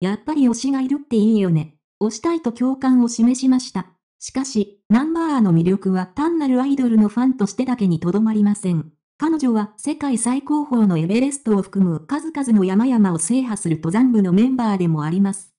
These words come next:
その精神力と肉体を駆使して、彼女は逆境に立ち向かい、エベレスト、キリマンジャロ、モンブラン、マッターホルン、マナスル、デナリ、ハイガービソンマシフなどなど、数多くの難関を制覇しています。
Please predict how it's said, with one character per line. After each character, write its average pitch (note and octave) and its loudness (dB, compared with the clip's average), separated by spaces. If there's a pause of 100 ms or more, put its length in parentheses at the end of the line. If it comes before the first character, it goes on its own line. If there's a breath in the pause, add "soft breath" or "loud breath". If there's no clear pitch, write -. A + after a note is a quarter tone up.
(260)
そ A#3+ -2
の C#4 4
精 D4+ -2
神 D4+ -2
力 A3+ -4
と F3 -8
肉 G3+ 0
体 D#4 -4
を D4 0
駆 D4 -12
使 B3+ -4
し B3+ -12
て、 G#3 -4 (120)
彼 C#4 0
女 A3 -2
は F3 -6
逆 F#3+ -2
境 D4+ 0
に C#4+ 0
立 B3+ -6
ち C4 4
向 C4+ 4
か A#3+ -6
い、 F#3 -8 (220)
エ G3 0
ベ B3+ 0
レ D4 0
ス C#4+ -10
ト、 E3 -6 (140)
キ A#3 2
リ C#4 4
マ D#4 -2
ン C4+ 4
ジ G#3+ -4
ャ F3+ -2
ロ、 D#3 -4 (160)
モ A#3+ 2
ン C#4+ -2
ブ A3+ 2
ラ F#3 0
ン、 D#3+ -8 (160)
マ A#3 2
ッ - -2
タ D#4 -4
ー D#4+ -4
ホ D4 -2
ル A#3+ 2
ン、 F#3 2 (240)
マ G3 2
ナ C4+ 2
ス - -6
ル、 F#3 -4
デ B3 0
ナ B3 -2
リ、 F3 -4 (180)
ハ B3 -2
イ D4+ -2
ガ D#4 0
ー D4+ 0
ビ D4 2
ソ C#4+ -4
ン C#4+ 0
マ C4+ 0
シ C#4 -8
フ - -4
な C4 2
ど A3+ 2
な F3+ 2
ど、 D3+ -8 (140)
数 E4 -2
多 D4 2
く C4+ 2
の A3 6
難 B3+ 2
関 B3 2
を A#3 2
制 C4+ -2
覇 A#3+ -4
し - -12
て F#3+ -4
い F3 0
ま D#3+ 0
す。 - -14